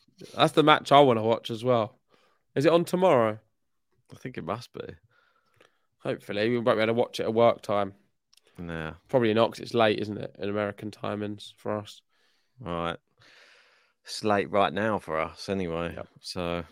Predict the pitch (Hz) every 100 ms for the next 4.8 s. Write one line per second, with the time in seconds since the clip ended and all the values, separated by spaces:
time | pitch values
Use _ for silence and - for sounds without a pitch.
0 | _ _ _ - - - 120 104 101 120
1 | 123 117 - 156 127 147 131 139 139 127
2 | 143 143 139 131 139 139 131 135 131 120
3 | 120 127 - 110 - - 120 113 - 117
4 | 127 123 117 131 147 143 135 131